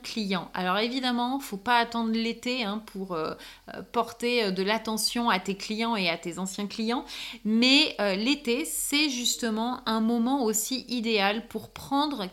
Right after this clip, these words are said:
quelques nouvelles de tes anciens clients et suivre leur évolution. Savoir comment est-ce qu'ils vont, euh, comment ça se passe aujourd'hui dans leur vie, et cetera. Ça peut être aussi le bon moment pour leur demander, euh, ben, un témoignage,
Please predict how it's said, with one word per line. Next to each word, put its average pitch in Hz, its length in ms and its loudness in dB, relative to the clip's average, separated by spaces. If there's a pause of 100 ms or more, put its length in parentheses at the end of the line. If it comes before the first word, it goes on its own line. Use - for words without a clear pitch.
quelques 311 400 2
nouvelles 226 560 0
de 208 80 -2
tes 202 180 -2
anciens 202 300 -4
clients 226 400 -2
et 220 100 0
suivre 254 640 -2 (320)
leur 220 220 4
évolution. 269 560 0 (360)
Savoir 226 600 2 (220)
comment 190 300 -2
est-ce 202 180 -2
qu'ils 269 220 0
vont, 311 240 0 (320)
euh, 185 160 -2
comment 196 320 -4
ça 208 160 -6
se - 100 -2
passe 294 320 2
aujourd'hui 240 460 -2
dans 220 100 0
leur 214 240 0
vie, 269 320 -2
et 226 140 0
cetera. 247 440 -2 (380)
Ça 226 180 -2
peut 240 140 -4
être 254 220 -2
aussi 254 220 -2
le 247 60 -2
bon 240 140 -2
moment 254 380 2
pour 220 240 -4
leur 220 180 0
demander, 247 800 2
euh, 190 240 -2
ben, 190 280 -4
un 196 120 0
témoignage, 247 800 2